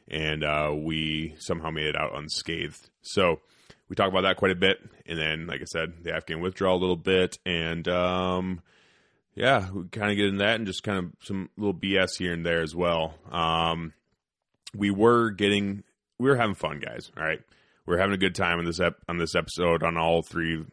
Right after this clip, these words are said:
parts. We recorded a shit ton,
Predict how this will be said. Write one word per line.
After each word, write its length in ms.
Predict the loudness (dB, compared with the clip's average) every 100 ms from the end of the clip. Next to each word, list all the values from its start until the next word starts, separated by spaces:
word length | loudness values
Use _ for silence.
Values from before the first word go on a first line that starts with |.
| _ _
parts. 520 | 2 2 0 -8 -12 _ _ _ _ _
We 300 | -2 0 0
recorded 640 | -2 -6 2 4 4 2
a 160 | -4 -4
shit 480 | -6 0 0 0
ton, 400 | -4 -2 -2 -4